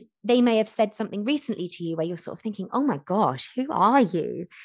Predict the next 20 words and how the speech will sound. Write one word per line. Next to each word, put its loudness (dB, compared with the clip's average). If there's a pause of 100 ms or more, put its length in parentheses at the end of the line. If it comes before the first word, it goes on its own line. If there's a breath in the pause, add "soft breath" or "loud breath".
(640 loud breath)
Because -6
it -8
goes 4
the -2
other 0
way. 2
If -12
you're -4
spending -2
time 0
on -2
those 0
platforms -6
and -2
you're -4
only 0
looking -4
at -8
really -4
negative -2